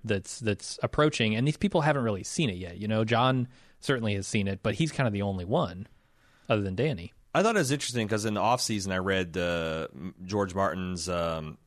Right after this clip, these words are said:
Speaker 2: Targaryen biography, uh, or history book, Fire and Blood,
Speaker 1: Yeah.
Speaker 2: and it seemed like it's a recurring theme that the Targaryens had difficulties with the Northern lords and ladies, that they tend to be
Speaker 1: Mm-hmm.
Speaker 2: pig-headed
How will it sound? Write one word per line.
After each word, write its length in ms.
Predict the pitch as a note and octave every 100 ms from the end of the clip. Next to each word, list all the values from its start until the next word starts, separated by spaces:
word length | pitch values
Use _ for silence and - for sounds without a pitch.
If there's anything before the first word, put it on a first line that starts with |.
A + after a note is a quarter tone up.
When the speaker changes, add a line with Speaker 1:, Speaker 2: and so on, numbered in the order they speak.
| _
Speaker 2:
Targaryen 600 | A#2 G#2 G2 G#2 G2 F#2
biography, 840 | E2+ F2 F#2 F#2+ G2 G#2 G2 F#2+ F#2
uh, 400 | F2 E2+ E2 E2 -
or 220 | F2 E2
history 320 | G#2+ - G2+
book, 260 | E2+ F#2 F2+
Fire 280 | - G2 F#2
and 140 | E2+
Blood, 400 | F2 F2 F#2 F#2 -
Speaker 1:
Yeah. 220 | F#2+ F#2+
Speaker 2:
and 280 | F#2 F2+ F2+
it 220 | G2 -
seemed 240 | - F#3+ G3+
like 100 | C#3
it's 100 | A2
a 40 | G#2+
recurring 500 | G2+ - C3 G#2+ F#2
theme 480 | - A2+ G#2 F#2+
that 420 | F2 F#2 F2 - -
the 140 | F#2
Targaryens 600 | - F#2+ F#2 G2+ F#2+ F#2+
had 180 | F#2+ E2
difficulties 600 | F#2+ F#2 - E2+ F2+ E2
with 100 | E2+
the 60 | E2
Northern 480 | E2+ E2+ E2 D#2+ D#2+
lords 260 | D#2+ D#2+
and 120 | D2 D#2
ladies, 440 | D2 G1+ G1+ -
that 120 | -
they 120 | E2+
tend 360 | D#2 - G#2+ F2
to 60 | E2
be 360 | E2+ D#2 D2+
Speaker 1:
Mm-hmm. 520 | - - - - _ -
Speaker 2:
pig-headed 960 | A3 F3+ F3+ F3 E3 E3 D#3+ D#3+ D3+